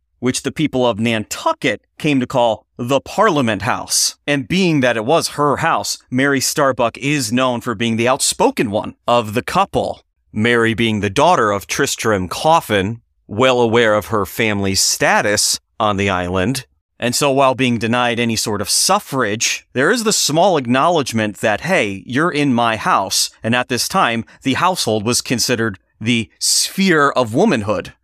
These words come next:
If you are in the woman's house, the woman gets to speak. And this form of limited corporate self-government sufficed for them. Moving further into the decade,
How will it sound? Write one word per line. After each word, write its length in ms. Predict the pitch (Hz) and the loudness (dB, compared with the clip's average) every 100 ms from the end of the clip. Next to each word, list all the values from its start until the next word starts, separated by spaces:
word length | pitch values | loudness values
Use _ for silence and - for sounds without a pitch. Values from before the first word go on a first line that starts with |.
| _ _ | _ _
If 140 | 139 110 | -4 0
you 160 | 139 | 2
are 120 | 143 - | 2 2
in 240 | 139 120 | 2 2
the 100 | 120 | 0
woman's 320 | 113 101 98 | 0 -2 -2
house, 400 | 180 127 117 - - | 0 0 0 -6 -4
the 140 | 175 | -2
woman 280 | 151 226 135 | 0 2 2
gets 220 | 131 - | -2 -4
to 120 | 104 | -6
speak. 380 | - 151 98 - - | -2 -2 -4 -10 -4
And 140 | 165 | 0
this 140 | 247 | 0
form 280 | - 220 175 | 2 2 4
of 140 | 135 104 | 2 0
limited 600 | 123 143 143 139 117 - | 0 2 2 0 -2 -8
corporate 520 | - 151 135 135 - | 0 0 0 -2 -2
self-government 800 | - 139 - 131 110 107 139 - - | 0 0 0 -2 0 -2 -4 -8 -6
sufficed 720 | - 208 - 226 247 - - | -2 -2 0 0 2 0 -4
for 200 | - 139 | -2 0
them. 420 | 110 101 92 - - | 0 -2 -4 -12 -4
Moving 400 | 135 196 170 160 | 2 2 2 0
further 400 | - 165 156 147 | 2 2 2 2
into 240 | 131 123 | 2 0
the 120 | 107 104 | 0 -2
decade, 640 | - 233 - 127 107 104 | 0 0 2 0 0 -4